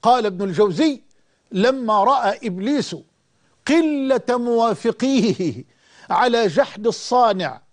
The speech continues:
لأن العقول شاهدة بأنه لا بد للمصنوع من صانع، حسن إبليس لأقوام أن هذه المخلوقات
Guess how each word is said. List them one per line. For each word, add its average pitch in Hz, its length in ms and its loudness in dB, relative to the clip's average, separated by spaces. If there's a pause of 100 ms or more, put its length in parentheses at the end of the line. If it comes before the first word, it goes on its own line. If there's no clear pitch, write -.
(260)
لأن 294 520 0
العقول 277 760 2
شاهدة 254 760 0
بأنه 247 760 -2
لا 240 180 0
بد 262 360 -2
للمصنوع 247 840 -2
من 269 180 0
صانع، 262 560 2 (540)
حسن 233 560 -2
إبليس 226 680 -2
لأقوام 214 920 0 (340)
أن 240 200 0
هذه 220 360 0
المخلوقات 220 840 0